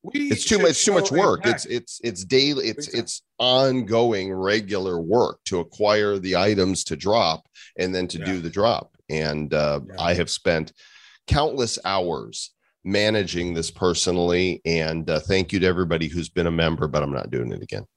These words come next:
Speaker 2: <laughs>
Speaker 1: Yeah. It was fun. Interesting idea. The website looks great. I built that. It was nice.
Speaker 2: Yeah,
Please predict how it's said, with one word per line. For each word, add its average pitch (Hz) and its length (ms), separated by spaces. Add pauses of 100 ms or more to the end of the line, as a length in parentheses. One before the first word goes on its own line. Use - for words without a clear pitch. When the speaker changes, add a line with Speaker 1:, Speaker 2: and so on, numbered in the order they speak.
(120)
Speaker 2:
<laughs> - 60 (420)
Speaker 1:
Yeah. 107 280 (640)
It 120 80
was 147 240
fun. 151 500
Interesting 151 420
idea. 156 640
The 131 80
website 185 340
looks 131 160
great. 123 420
I 131 80
built 131 220
that. 131 220
It - 80
was 123 120
nice. 120 340
Speaker 2:
Yeah, - 40